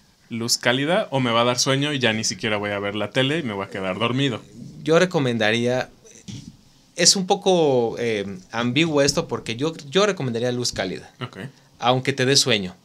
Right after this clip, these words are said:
Speaker 1: Ujú.
Speaker 2: pero porque te hace estar confortable.
Speaker 1: Claro.
Speaker 2: Y no combinaría en, en una casa, habitación que hubiera tantos tipos de iluminación. Yo
Speaker 1: Ok.
Speaker 2: preferiría que fuera luz cálida. Donde yo cambiaría la luz es en algún lugar donde fuera trabajo,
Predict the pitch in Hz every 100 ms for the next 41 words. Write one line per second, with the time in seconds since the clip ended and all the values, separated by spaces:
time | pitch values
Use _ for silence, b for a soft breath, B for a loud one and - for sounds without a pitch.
0 | - 120 117 - 131 127 131 123 127 131
1 | 127 131 135 127 117 - 95 107 101 90
2 | - _ - 104 92 - 156 175 185 -
3 | 135 131 139 123 117 113 113 113 110 107
4 | 101 - 107 110 110 - 107 104 110 113
5 | - 113 110 98 98 90 113 107 107 104
6 | 104 104 92 90 - - - 113 104 98
7 | 98 98 104 101 131 113 _ _ 113 110
8 | 107 101 98 95 92 B B B - 110
9 | 104 107 - 120 117 101 - B B B
10 | B B - - 123 123 117 117 147 -
11 | - _ _ - 127 127 123 131 135 127
12 | 117 123 - 120 104 107 123 113 113 117
13 | 104 - 107 101 101 95 92 -